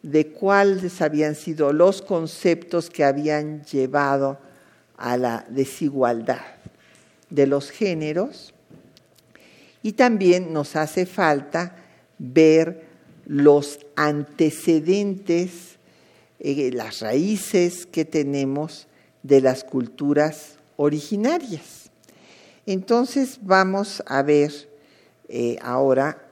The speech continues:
los antecedentes prehispánicos y van ustedes a encontrar muchos temas que van a ver que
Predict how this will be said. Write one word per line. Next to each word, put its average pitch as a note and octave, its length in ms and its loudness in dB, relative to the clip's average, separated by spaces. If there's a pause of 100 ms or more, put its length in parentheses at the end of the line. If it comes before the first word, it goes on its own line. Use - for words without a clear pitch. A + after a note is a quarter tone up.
(100)
los B2 280 -2
antecedentes C#3+ 920 -4
prehispánicos C3 1080 -4 (480)
y F#3 60 -6
van G#3 220 4
ustedes G3+ 680 0 (240)
a B2+ 480 -4
encontrar D#3 880 -2 (400)
muchos A#3+ 500 -2
temas G3 640 -4 (340)
que G3 140 4
van G#3+ 260 6
a A3 220 2
ver G3 480 4
que F3+ 480 2